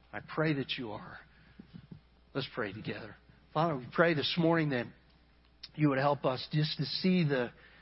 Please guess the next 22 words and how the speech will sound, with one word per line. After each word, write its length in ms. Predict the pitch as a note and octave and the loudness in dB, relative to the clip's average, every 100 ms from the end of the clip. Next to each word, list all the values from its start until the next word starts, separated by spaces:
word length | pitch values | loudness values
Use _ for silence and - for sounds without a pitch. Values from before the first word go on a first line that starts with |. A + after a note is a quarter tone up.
| - - - _ - - - - | -20 -20 -20 _ -20 -20 -20 -4
immense 480 | C#3+ D#3 G3+ G#3+ - - - - - - - - - | 2 6 6 6 2 -6 -6 -4 -4 -6 -10 -14 -4
impact 600 | F3+ F#3+ D#3 E3 D3 - E3 | 4 4 4 0 0 0 0
of 120 | C#3 | 4
this 240 | D#3 D3+ - | 2 2 2
passage 500 | G3 G3 F#3+ A#3 C#3+ | 2 4 2 2 2
of 60 | B2 | 0
Scripture, 540 | - D4+ - - - - - - - - - | -4 -6 -6 -10 -12 -16 -20 -20 -20 -20 0
this 200 | E3+ E3 | 2 4
account 500 | F3 - C4+ B3 D#3 - - | 2 2 4 4 2 -4 -18
that 120 | - - | -16 2
took 200 | F#3+ D#3 | 2 4
place 400 | G#3+ G#3 F3 - | 6 6 6 2
in 100 | E3 | 0
history, 640 | F3 D4+ - F#3+ D3 D#3 - - - - - _ _ | 2 0 2 6 6 4 -2 -12 -20 -20 -20 _ _
and 120 | B2 C#3 | 0 4
yet 320 | E3+ E3+ D#3 - - - _ _ - - _ - _ - - - _ _ _ _ - | 6 4 0 -8 -12 -14 _ _ -20 -20 _ -20 _ -20 -20 -20 _ _ _ _ 0
this 160 | D#3 D3+ | 2 2
account 480 | D#3+ - F#3 E3 D3 | 0 4 4 4 4
that 220 | C#3+ C3+ - _ | 2 2 -6 _
is 200 | - C3+ | 0 2
intended 640 | C#3+ C3+ - F#3 D#3+ C#3+ D#3 | 2 2 4 6 6 4 4
to 280 | D#3+ C3 B2 | 2 2 -2